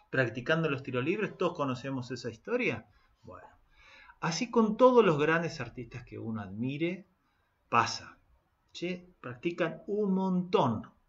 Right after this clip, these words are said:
montón. Así que es inevitable sentarse y practicar. Y siempre ponerse desafíos nuevos, ¿no? No solo quedarse con lo que yo ya sé dibujar. Eh, hasta los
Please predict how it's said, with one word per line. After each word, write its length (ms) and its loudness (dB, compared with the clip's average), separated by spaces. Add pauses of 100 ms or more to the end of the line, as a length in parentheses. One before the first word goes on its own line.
(400)
montón. 640 -2 (280)
Así 280 -14
que 220 -4
es 120 -10
inevitable 480 -2
sentarse 480 -4
y 40 -4
practicar. 680 -6 (600)
Y 100 -6
siempre 340 2
ponerse 420 4
desafíos 720 4
nuevos, 500 4
¿no? 240 2
No 80 -2
solo 360 2
quedarse 320 2
con 100 0
lo 80 -2
que 80 -10
yo 120 -4
ya 140 -8
sé 120 -6
dibujar. 560 2
Eh, 100 2
hasta 300 -2
los 260 -16